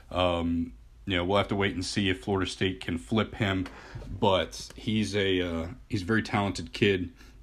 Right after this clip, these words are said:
and he's, you know, he's from Miami Central, so, you know, it, it's, uh, much closer for Florida State,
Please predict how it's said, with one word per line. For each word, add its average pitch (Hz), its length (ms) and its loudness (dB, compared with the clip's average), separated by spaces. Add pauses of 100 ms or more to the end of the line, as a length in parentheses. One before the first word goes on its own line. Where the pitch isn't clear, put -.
(200)
and 87 560 0 (100)
he's, 98 240 -4 (360)
you 98 120 -2
know, 87 60 0
he's 90 480 -2 (580)
from 110 220 4
Miami 95 400 2
Central, 90 580 -2
so, 82 380 -2 (960)
you 87 120 0
know, 78 100 -4
it, 80 280 -4
it's, - 180 -8
uh, 87 120 2
much 104 360 4
closer 107 500 2
for 95 220 -2
Florida 95 340 0
State, - 680 -2